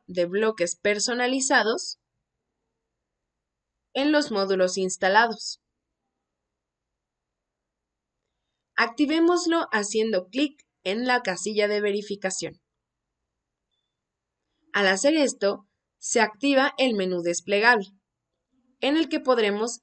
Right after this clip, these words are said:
gestionar bloques personalizados. Esta ventana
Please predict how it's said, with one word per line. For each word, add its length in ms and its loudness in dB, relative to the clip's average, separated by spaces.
gestionar 800 0
bloques 480 0
personalizados. 1080 -4
Esta 280 2
ventana 580 0